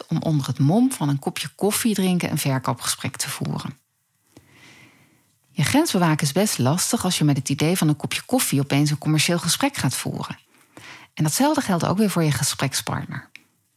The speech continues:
Verwachtingen duidelijk scheppen voor elkaar helpt in het bewaken van grenzen, is mijn ervaring.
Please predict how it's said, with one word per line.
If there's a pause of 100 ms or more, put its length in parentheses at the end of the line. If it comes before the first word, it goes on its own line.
(280)
Verwachtingen
duidelijk
scheppen
voor
elkaar
helpt
in
het
bewaken
van
grenzen,
is
mijn
ervaring.